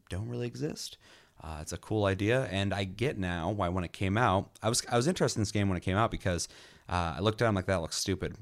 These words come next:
But then all these people are like, "It's really good, it's really good, it's really fun." I'm like, "How? That, how's that good?" And I played, I'm like, "Yeah, it's, it's cool. It's, it's not, like, amazing, but it's definitely pretty cool."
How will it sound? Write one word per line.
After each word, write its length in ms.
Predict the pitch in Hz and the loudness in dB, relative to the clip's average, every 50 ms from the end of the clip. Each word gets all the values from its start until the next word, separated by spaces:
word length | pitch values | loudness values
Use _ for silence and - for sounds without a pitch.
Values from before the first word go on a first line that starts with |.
| - - | -6 -4
But 120 | 101 92 | -2 0
then 120 | 107 107 | 0 2
all 100 | 95 110 | 2 2
these 80 | 113 107 | 0 0
people 140 | - 139 131 | 2 2 2
are 40 | 104 | 4
like, 140 | 95 87 - | 2 2 0
"It's 260 | 101 165 - - - | -2 -4 -2 -2 0
really 220 | 95 98 110 120 | 0 2 2 2
good, 280 | 110 143 160 135 87 73 | 2 2 2 2 2 2
it's 220 | 78 139 143 - | 0 -2 -4 -4
really 180 | - 95 101 101 | -2 -2 -2 -2
good, 240 | 104 131 147 123 85 | 0 0 0 0 0
it's 200 | 90 104 - - | -2 -4 -4 -2
really 160 | 98 104 101 | -2 -2 -2
fun." 300 | - - 135 143 127 95 | 0 0 0 0 0 0
I'm 120 | 90 90 | -2 -2
like, 200 | 85 85 80 - - - - - - - | -2 -2 -4 -6 -8 -14 -20 -20 -18 -16
"How? 520 | - - - 123 110 82 73 53 - - - - | -14 -10 -6 -6 -6 -6 -6 -8 -10 -10 -8 -4
That, 280 | - 98 104 92 - - - | 0 0 0 0 -2 -6 -12
how's 300 | - - 107 113 117 113 | -8 -4 -4 -4 -4 -4
that 400 | 110 104 95 78 64 - - - - | -4 -2 -2 -4 -6 -8 -14 -10 -4
good?" 340 | - 98 92 76 69 - - - - - - - - - | -2 -2 0 -2 -4 -8 -12 -16 -16 -16 -16 -10 -6 -4
And 60 | 170 | -2
I 20 | |
played, 160 | 160 - 170 | 0 2 2
I'm 60 | 170 165 | 2 2
like, 140 | 170 165 | 0 0
"Yeah, 180 | - 165 - - | -2 -2 -2 -2
it's, 160 | 185 - - | -2 -4 -6
it's 120 | - - - | -6 -8 -8
cool. 360 | - - 101 95 - 113 110 | -4 -2 -2 0 0 -2 -2
It's, 280 | 107 - - - - | -4 -6 -8 -8 -6
it's 260 | - - 127 - - - | -6 -6 -6 -4 -4 -2
not, 220 | 160 147 113 82 | 0 0 0 0
like, 160 | 90 87 - | -2 -2 -2
amazing, 640 | 80 71 76 73 76 104 139 127 - 87 85 98 110 | -4 -4 -4 -2 0 2 2 2 0 -2 -2 -2 -2
but 260 | 101 90 90 - - _ _ _ _ _ _ _ _ _ _ _ _ - - - | 0 -2 -2 -2 -6 _ _ _ _ _ _ _ _ _ _ _ _ -14 -8 -6
it's 100 | 101 - | -2 2
definitely 320 | 113 123 - - 131 110 | 2 2 2 2 -2 -2
pretty 200 | - - 82 - | -4 -4 -6 -6
cool." 340 | - - 120 107 92 92 104 | -4 -2 0 0 0 -2 -4